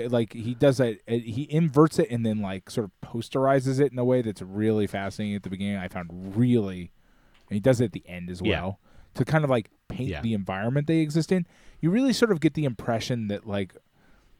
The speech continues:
Speaker 1: while the family can kind of be seen as the subject of it, I almost think of the house as the subject of Star Garden, which I think makes sense when you
Speaker 2: Yeah.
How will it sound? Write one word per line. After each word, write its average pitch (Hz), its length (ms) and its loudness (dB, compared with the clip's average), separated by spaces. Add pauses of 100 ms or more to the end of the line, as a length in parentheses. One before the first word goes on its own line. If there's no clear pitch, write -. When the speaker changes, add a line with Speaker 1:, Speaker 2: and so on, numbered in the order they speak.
(600)
Speaker 1:
while 147 240 4
the 151 80 6
family 190 760 4
can 127 180 -6
kind 135 220 -4
of 120 80 0
be 107 120 -2
seen 123 380 -8
as 147 120 0
the 160 100 4
subject 160 460 0
of 160 100 2
it, 165 180 2
I 120 120 -6
almost 147 360 0
think 139 160 0
of 104 120 -2
the 95 80 -6
house 104 400 -8
as 131 60 -4
the 143 120 0
subject 139 460 -2
of 135 40 -6
Star 143 280 0
Garden, 147 520 0
which 117 200 -2
I 127 60 2
think 147 180 -2
makes 117 260 -4
sense 113 260 -4
when 113 160 0
you 107 100 2
Speaker 2:
Yeah. 117 160 6